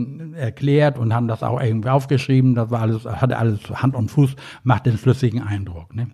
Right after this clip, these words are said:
Nun kam der Beklagte, brachte ein paar Entlastungszeugen mit, unter einem, wisst ihr, eine so etwas zwielichtige Gestalt und die behauptete, sie hätte gesehen, wie er die Fische gefangen hat. Dann habe ich erstmal gefragt, wo er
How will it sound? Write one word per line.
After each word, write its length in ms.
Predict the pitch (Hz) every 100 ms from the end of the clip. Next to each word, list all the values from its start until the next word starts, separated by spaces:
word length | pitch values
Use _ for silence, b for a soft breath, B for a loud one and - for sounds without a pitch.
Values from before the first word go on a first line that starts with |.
| _ B B B B B -
Nun 100 | 131
kam 240 | 131 143
der 240 | 139 143 135 - _ _ _ _ _ _ _ _ - - - -
Beklagte, 680 | 131 143 143 117 - 80 71 _ _ _ b b -
brachte 260 | 127 - 135
ein 40 |
paar 140 | 131
Entlastungszeugen 840 | 127 - 139 - 110 - 110 104 104
mit, 200 | 123 131
unter 300 | 120 117 131
einem, 400 | 127 139 143 131 B B B -
wisst 180 | 127 135
ihr, 180 | 131 110 b b -
eine 160 | 120
so 100 | 123
etwas 280 | 135 135 120
zwielichtige 960 | - 135 131 135 123 - 127 120 113
Gestalt 880 | 110 101 127 117 - 131 120 143 147
und 180 | 151 131
die 60 | 143
behauptete, 840 | 139 131 165 131 131 160 156 165 131
sie 120 | 135 117
hätte 180 | 127 151
gesehen, 340 | 143 143 139
wie 120 | 131
er 80 | 135
die 120 | 135
Fische 260 | 131 147 143
gefangen 420 | 151 131 139 104
hat. 320 | 92 90 - _ B B B B B -
Dann 140 | 117
habe 100 | 127
ich 60 | 135
erstmal 220 | 139 143
gefragt, 360 | 135 139 135 135
wo 160 | 147
er 320 | 156 135 123